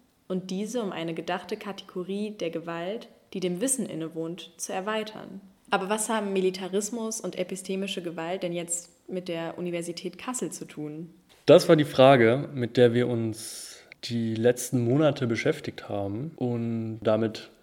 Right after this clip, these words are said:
Speaker 2: herzlich willkommen zu, äh, einem kleinen Beitrag zur Geschichte der Universität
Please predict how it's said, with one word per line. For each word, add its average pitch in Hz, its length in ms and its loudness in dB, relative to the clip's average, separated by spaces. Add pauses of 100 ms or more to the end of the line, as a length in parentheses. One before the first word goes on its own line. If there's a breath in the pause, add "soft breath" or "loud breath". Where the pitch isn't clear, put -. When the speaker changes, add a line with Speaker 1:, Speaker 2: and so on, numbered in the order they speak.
Speaker 2:
herzlich 113 420 -2
willkommen 117 460 0 (100)
zu, 113 640 2
äh, 110 260 -2
einem 113 260 -4
kleinen 147 320 8
Beitrag 135 680 8
zur 113 760 2
Geschichte 156 560 4
der 127 100 4
Universität 123 1000 4